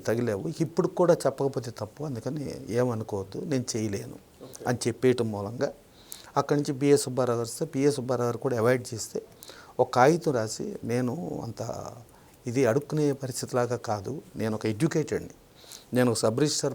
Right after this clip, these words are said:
పదవి వదులుకుని కూడా వచ్చాను, నేను బతకగలగటం నాకు తెలుసు, నాకేమీ ఒకళ్ళ బతికివ్వాల్సిన అవసరం లేదు" అని చెప్పి రాసి, "నేను వెళ్ళిపోతున్నా" అని చెప్పి ఆయన బయలుదేరి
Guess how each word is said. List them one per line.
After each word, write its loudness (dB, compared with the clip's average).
పదవి 0
వదులుకుని 2
కూడా 6
వచ్చాను, -2
నేను 2
బతకగలగటం 6
నాకు -2
తెలుసు, -2
నాకేమీ 4
ఒకళ్ళ 2
బతికివ్వాల్సిన 4
అవసరం 0
లేదు" -4
అని 0
చెప్పి 2
రాసి, -2
"నేను -2
వెళ్ళిపోతున్నా" -2
అని -2
చెప్పి -6
ఆయన -2
బయలుదేరి -2